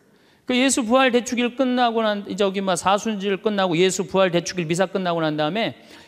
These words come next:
숫자가 조금이니까 엠마오를 가도 회장단하고 안 가고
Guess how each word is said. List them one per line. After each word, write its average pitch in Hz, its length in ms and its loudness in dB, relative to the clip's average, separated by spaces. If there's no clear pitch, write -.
숫자가 294 520 2
조금이니까 220 920 0
엠마오를 226 580 2
가도 190 640 -2
회장단하고 277 600 2
안 143 160 -2
가고 180 440 -2